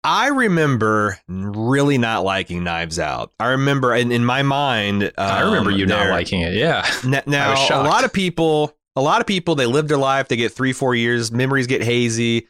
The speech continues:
Speaker 1: They don't have the luxury of going back and being like, "What did I actually think and what did I actually say?"
Speaker 2: Mm-hmm.
Speaker 1: I do, 'cause I record all my thoughts about movies and film and television into, uh, a microphone invariably.
Speaker 2: Of course.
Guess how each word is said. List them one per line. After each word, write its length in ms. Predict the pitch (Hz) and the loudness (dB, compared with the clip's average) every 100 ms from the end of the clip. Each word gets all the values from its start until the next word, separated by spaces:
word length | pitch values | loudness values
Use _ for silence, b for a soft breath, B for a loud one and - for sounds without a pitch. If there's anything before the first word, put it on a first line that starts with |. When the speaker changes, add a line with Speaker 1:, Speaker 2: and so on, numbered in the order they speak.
| _ | _
Speaker 1:
They 60 | 165 | 0
don't 100 | 226 | 0
have 120 | 233 | 0
the 80 | 185 | 2
luxury 420 | 156 196 - 156 | 2 0 0 0
of 100 | 127 | 0
going 280 | 135 135 123 | 0 0 0
back 260 | 123 135 | -2 -2
and 120 | 120 110 | -2 0
being 160 | 117 | 0
like, 160 | 113 113 | 0 0
"What 160 | 233 | 0
did 120 | 440 466 | 2 2
I 120 | 392 | 0
actually 500 | 202 202 - 196 170 | 0 0 0 2 2
think 320 | 156 175 160 | 2 -2 0
and 80 | 120 | 0
what 100 | 202 | 2
did 80 | 233 | 2
I 40 | |
actually 540 | 190 170 165 - 147 123 | 0 0 -2 -2 0 0
say?" 420 | 151 151 80 67 - _ _ - | 0 0 0 -6 -12 _ _ -4
Speaker 2:
Mm-hmm. 80 | 113 | 0
Speaker 1:
I 160 | 160 | 0
do, 360 | 143 151 104 65 - _ - | 2 2 2 -2 -12 _ -8
'cause 160 | 131 - | -6 -2
I 100 | 139 | -2
record 360 | 147 143 147 127 | 0 -2 0 0
all 100 | 120 | 0
my 100 | 123 | -2
thoughts 280 | - 117 110 | 0 -2 -2
about 220 | 98 92 | -4 -2
movies 320 | 101 101 98 | -2 0 -2
and 120 | 92 | -4
film 340 | 87 113 101 92 | -2 0 0 -2
and 100 | 82 | -2
television 520 | 131 131 95 85 87 | -2 0 0 -2 -4
into, 320 | 98 92 90 - _ | -6 -4 -6 -6 _
uh, 300 | - 85 82 69 | -6 -4 -2 -4
a 100 | 85 | -4
microphone 440 | 143 - - 87 | -4 -6 -6 -4
invariably. 520 | 95 143 151 80 62 - _ _ | -2 -2 -2 -2 -6 -10 _ _
Speaker 2:
Of 60 | - | -6
course. 400 | 151 - - - | -2 -2 -4 -10